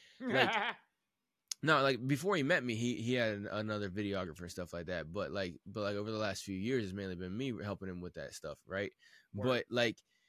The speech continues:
Speaker 1: he, you know, many, many artists like that I see, man, they'll just be sitting there, like, they get a graphic for their song, and then they sit there and just push that, push that, push that, push that, instead of coming
Speaker 2: Mm-hmm.
Speaker 1: up with something diverse every fucking time,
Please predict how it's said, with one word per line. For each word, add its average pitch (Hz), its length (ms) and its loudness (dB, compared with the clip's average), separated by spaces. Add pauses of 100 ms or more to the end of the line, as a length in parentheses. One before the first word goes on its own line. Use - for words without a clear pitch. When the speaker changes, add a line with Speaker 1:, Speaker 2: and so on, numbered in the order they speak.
(540)
Speaker 1:
he, 175 380 0 (680)
you 143 100 0
know, 135 180 0 (420)
many, 190 380 0
many 180 220 -2
artists 143 360 -2
like 135 200 -2
that 123 120 -2
I 104 120 -2
see, 160 380 -2
man, 110 340 0 (320)
they'll 170 120 2
just 175 160 -4
be 147 100 2
sitting 160 440 0
there, 120 340 2 (220)
like, 110 160 0
they 120 120 0
get 170 160 2
a 170 40 4
graphic 139 420 0
for 139 100 -6
their 131 120 0
song, 120 400 0
and 110 80 -2
then 117 80 -2
they 117 80 -2
sit 123 200 -4
there 131 100 0
and 117 80 -2
just 110 120 -8
push 131 240 -2
that, 113 280 0
push 123 180 -2
that, 107 180 -2
push 113 200 -4
that, 110 220 -2
push 117 180 -4
that, 117 240 -2 (320)
instead 127 240 -2
of 143 100 2
coming 139 180 0
Speaker 2:
Mm-hmm. 135 60 2
Speaker 1:
up 120 60 -2
with 113 100 -4
something 135 280 -2
diverse 120 520 -2
every 117 200 -6
fucking 110 340 -8
time, 104 340 -6